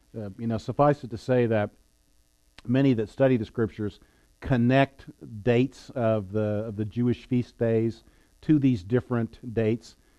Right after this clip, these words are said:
and many speculate that the thirteen thirty-five days, and this is where Christ is anointed, uh, in the temple, and it really, uh, relates to Hanukkah and so forth. Um, so, but let's go back and talk about the twenty-three hundred days. We have about three minutes left, and,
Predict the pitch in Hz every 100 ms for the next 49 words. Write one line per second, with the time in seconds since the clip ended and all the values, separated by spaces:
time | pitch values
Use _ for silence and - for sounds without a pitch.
0 | _ 117 113 127 120 - 127 120 117 117
1 | 117 117 110 - 107 135 - 120 110 117
2 | 107 - 117 113 104 110 110 110 104 _
3 | _ _ _ 110 107 120 123 123 117 113
4 | 110 104 - - - 131 123 117 - 110
5 | 110 110 117 120 123 120 - _ _ -
6 | 113 107 107 143 131 120 113 127 117 120
7 | 117 110 101 104 - 120 113 110 95 123
8 | 110 110 110 117 - 123 107 117 113 113
9 | 120 120 107 - 110 - 107 - _ _
10 | _ _ - 123 113 110 110 107 - -
11 | 147 143 175 208 - 196 185 147 160 151
12 | 131 123 107 - 131 120 - 113 95 127
13 | 107 95 95 90 117 110 104 107 - 127
14 | 107 107 104 - 98 98 104 -